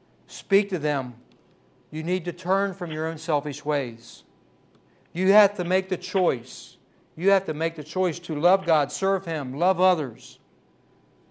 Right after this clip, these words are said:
Be generous with what God has given you. That's the main point. What we do with what we have is gonna make a determination of where we spend eternity. And there is a difference. There is a difference.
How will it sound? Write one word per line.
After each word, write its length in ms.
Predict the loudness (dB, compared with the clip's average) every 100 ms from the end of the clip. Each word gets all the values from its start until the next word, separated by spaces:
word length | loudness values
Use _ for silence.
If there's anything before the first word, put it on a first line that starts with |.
| _
Be 180 | 0 0
generous 520 | 4 4 4 0 -2
with 220 | -4 -4
what 280 | 0 -2 0
God 240 | 0 2 2
has 140 | -2
given 280 | -6 -6 -4
you. 360 | -4 -4 -6 -16 _ _ -4
That's 220 | -2 -2
the 120 | -4
main 240 | -2 -2 -4
point. 440 | -4 -4 -4 -6 -18 -20 _
What 320 | 0 2 4
we 140 | 2 0
do 240 | 2 2
with 180 | 2 2
what 180 | 0 2
we 160 | -2
have 320 | 2 6 6 6
is 60 |
gonna 240 | 0 -4 0
make 300 | 0 -2 -6 _ _ -8
a 60 | -6
determination 800 | -2 0 0 2 2 2 -4 -6
of 160 | -4
where 240 | 0 2 2
we 160 | 0
spend 320 | -6 0 0 0
eternity. 580 | -4 -2 -4 -8 -16 -18 _ _ _ _ _ _ _ -10
And 120 | -2
there 180 | 2 2
is 120 | 2
a 80 | -2
difference. 640 | -2 -4 -6 -14 -16 -18 -20 _ _ _ -20 -20 _ -6
There 140 | -2
is 140 | -2
a 80 | -2
difference. 600 | -4 -6 -8 -16 -18 -20